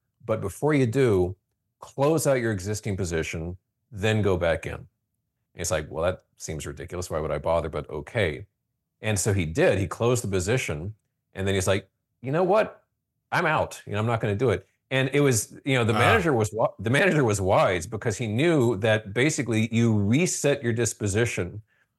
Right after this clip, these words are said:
Speaker 1: instead of, like, "Damn it, I'm gonna, I'm gonna, um, average down and, you know, I'm gonna get 'em," and et cetera. But once you're, like, flat and you, you, it allow-, your brain's allowed to, like, be objective, it's like, "Wait, dummy, no, this is not a good trade."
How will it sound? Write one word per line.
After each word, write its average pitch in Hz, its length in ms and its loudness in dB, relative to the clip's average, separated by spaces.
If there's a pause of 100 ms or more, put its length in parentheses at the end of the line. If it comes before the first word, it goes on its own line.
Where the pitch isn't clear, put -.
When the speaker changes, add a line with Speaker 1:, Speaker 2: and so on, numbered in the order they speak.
(120)
Speaker 1:
instead 120 240 2
of, 131 80 2
like, 107 300 2 (120)
"Damn 147 200 -2
it, 160 100 0
I'm 139 120 0
gonna, 110 380 0
I'm 131 120 0
gonna, 117 320 2
um, 90 400 2 (220)
average 113 400 0
down 113 460 0
and, 90 200 -2
you 92 80 -2
know, 90 120 0
I'm 101 100 0
gonna 98 160 0
get 98 200 0
'em," 101 140 0
and 90 140 -2
et 85 80 -8
cetera. 98 380 0 (300)
But 131 160 0
once 156 200 0
you're, 147 100 2
like, 101 140 2
flat 110 600 0 (100)
and 107 120 -4
you, 101 160 -2 (140)
you, 110 260 -6
it 104 120 -4
allow-, 101 300 2
your 101 100 0
brain's 101 420 2
allowed 95 380 4
to, 98 80 0
like, 92 180 0
be 98 120 -4
objective, 98 500 -2
it's 101 100 -4
like, 101 220 2
"Wait, 139 440 -4
dummy, 95 440 -4 (160)
no, 107 340 0
this 90 180 -6
is 95 80 -8
not 107 180 0
a 107 40 -2
good 101 140 -4
trade." 92 380 0